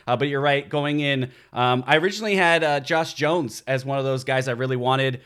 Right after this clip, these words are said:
uh, offensive tackle out of Houston. You mentioned a tackle, but on my mock draft, he was selected just a couple picks before. So with that being said, it's funny, I, I did this earlier. I've done a handful of these. And, um, the excitement that I have with Uche as well on that edge and, and the production and what you saw out of him,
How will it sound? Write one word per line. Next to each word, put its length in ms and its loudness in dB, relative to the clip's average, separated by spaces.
uh, 500 0
offensive 380 -4
tackle 360 -2
out 140 0
of 80 -8
Houston. 360 -6
You 80 -4
mentioned 560 -6
a 80 -8
tackle, 360 -2
but 200 -4
on 200 0
my 220 2
mock 240 0
draft, 300 -4
he 100 -4
was 180 -4
selected 420 -6
just 200 -10
a 20 -10
couple 300 -6
picks 320 -10
before. 720 -2
So 160 -4
with 180 0
that 160 6
being 200 -2
said, 220 4
it's 140 -4
funny, 380 0
I, 360 0
I 40 -2
did 240 -4
this 240 -4
earlier. 400 2
I've 120 -2
done 180 0
a 40 -2
handful 540 2
of 80 -4
these. 380 -2
And, 440 0
um, 440 0
the 140 0
excitement 560 -2
that 140 0
I 80 2
have 380 0
with 200 -2
Uche 460 0
as 120 -6
well 380 2
on 240 -2
that 240 -4
edge 340 -4
and, 140 -4
and 160 -4
the 60 -8
production 480 -4
and 80 -6
what 120 -4
you 60 -10
saw 320 -2
out 220 -2
of 100 -6
him, 400 -4